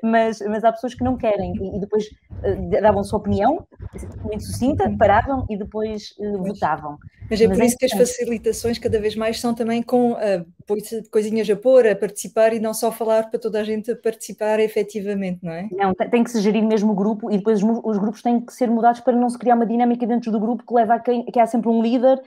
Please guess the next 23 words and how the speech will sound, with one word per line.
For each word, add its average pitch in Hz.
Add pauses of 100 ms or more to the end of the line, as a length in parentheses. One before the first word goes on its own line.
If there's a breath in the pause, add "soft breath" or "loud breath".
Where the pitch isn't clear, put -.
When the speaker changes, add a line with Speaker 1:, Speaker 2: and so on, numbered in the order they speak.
(140 loud breath)
Speaker 1:
e 240
os 220
outros 247
acabam 233
por 220
ir, 208
não, 180
e-, 190
os 190
grupos 208
foram 220
muda-, 214 (120)
foram 214
muito 214 (220 soft breath)
mudados 214
ao 214
longo 208
do, 208
dos 196
dois 196
dias. 160
Speaker 2:
Sim. - (280 loud breath)
Obrigada, 208